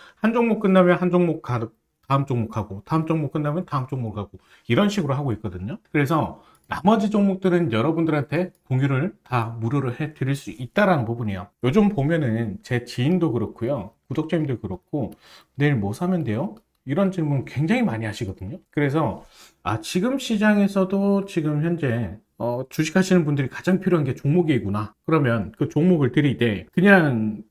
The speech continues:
아무 준비 없이 매매를 하는 게 아니라 어떤 계획을 가지고 여러분들도 하셨으면 좋겠다 이 생각이 들었거든요. 그래서 제가 올해 목표를 여러분들한테 공유를 해드린 거고,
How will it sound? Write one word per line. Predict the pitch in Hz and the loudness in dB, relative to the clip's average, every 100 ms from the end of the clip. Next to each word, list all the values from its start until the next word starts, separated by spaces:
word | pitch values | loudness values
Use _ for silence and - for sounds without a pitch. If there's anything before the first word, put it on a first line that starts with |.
| - | -2
아무 | 143 196 | 2 4
준비 | 196 180 170 | 4 6 6
없이 | 147 - 131 127 - _ - | 4 0 0 0 -6 _ -2
매매를 | 117 131 127 | 0 0 0
하는 | 180 185 | 2 2
게 | |
아니라 | 143 98 113 104 - | 2 0 -4 -6 -6
어떤 | 127 127 226 226 - | -6 2 2 2 0
계획을 | 123 160 247 | 2 4 2
가지고 | 233 220 202 220 226 - 117 | 0 -2 2 0 0 -4 2
여러분들도 | 127 147 156 139 | 2 2 -2 -2
하셨으면 | 135 196 - - 220 | -4 -6 -6 -4 -4
좋겠다 | 214 - 143 - 107 - _ | -6 -12 -8 -4 -4 -6 _
이 | 139 | -4
생각이 | 160 226 220 170 | 0 0 0 0
들었거든요. | 135 127 113 101 101 202 - - - - - | -2 -2 -4 -8 -10 -12 -16 -20 -20 -20 -6
그래서 | - 202 208 | 2 2 2
제가 | 208 151 175 | 2 4 6
올해 | 139 175 170 139 120 - | 6 6 6 4 0 -4
목표를 | 131 - 190 175 135 170 151 | -6 -2 0 4 4 2 -2
여러분들한테 | 120 120 123 120 113 - | 0 0 0 -2 -4 -6
공유를 | 120 117 123 | -4 -2 -2
해드린 | 180 - 127 139 | -2 -2 -4 -4
거고, | 120 92 143 110 | -4 -4 -6 -6